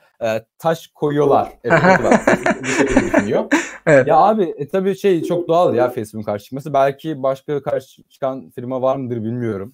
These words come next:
Speaker 1: Belki
Speaker 2: <laughs>
Speaker 1: görürüz ilerleyen günlerde. Çok güzel bir özellik olmuş bu, bu arada.
Speaker 2: Evet.
Speaker 1: E, Google,
Speaker 2: Kesinlikle.
Speaker 1: Google da yapsa dediğim gibi iyi olur. Yani b-, muhtemelen de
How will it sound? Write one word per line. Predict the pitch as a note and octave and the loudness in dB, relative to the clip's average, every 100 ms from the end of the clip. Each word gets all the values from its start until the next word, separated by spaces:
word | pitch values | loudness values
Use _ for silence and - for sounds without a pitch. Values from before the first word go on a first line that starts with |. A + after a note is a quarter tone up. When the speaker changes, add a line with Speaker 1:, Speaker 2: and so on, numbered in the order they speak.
| - | -4
Speaker 1:
Belki | G#2+ - | 0 2
Speaker 2:
<laughs> | A#3 | 2
Speaker 1:
görürüz | A#2 - - - - G#2 G2 | 2 0 -2 -8 -16 -16 -10
ilerleyen | A2 G2+ G2+ | -8 -6 -8
günlerde. | G2+ G2 A2 - - | -6 -6 -6 -8 -4
Çok | D3 B2+ | -4 -2
güzel | C#3 E3 | 0 0
bir | D#3 | 0
özellik | C3+ A2+ G#2+ | 0 0 -2
olmuş | G#2+ G2+ G2 | -8 -10 -10
bu, | F#2 | -8
bu | F#2+ | -2
arada. | F#2+ G2 D#3+ | -2 -2 -2
Speaker 2:
Evet. | D#3 D3+ C#3 - | 2 4 2 0
Speaker 1:
E, | G2+ | -6
Google, | G#2+ A#2+ C3+ D#3 | -6 -4 -2 -2
Speaker 2:
Kesinlikle. | D#3+ - C#3 - | -4 -6 -8 -8
Speaker 1:
Google | B2 C#3 E3+ E3 | -4 -2 0 2
da | E3+ - - | 2 2 -2
yapsa | C#3+ C#3 D#3 | 2 2 2
dediğim | E3 E3 | 0 -2
gibi | A2 A2 | -4 -4
iyi | D3+ D#3+ | -2 0
olur. | A2 D3+ _ | -2 -4 _
Yani | - G#2 G#2 G#2+ G2+ _ A#2 | -4 -2 -2 -4 -8 _ -14
b-, | A#2+ | -10
muhtemelen | C3+ B2+ C#3 C#3 C#3+ | -10 -8 -4 -4 -2
de | C#3+ | -4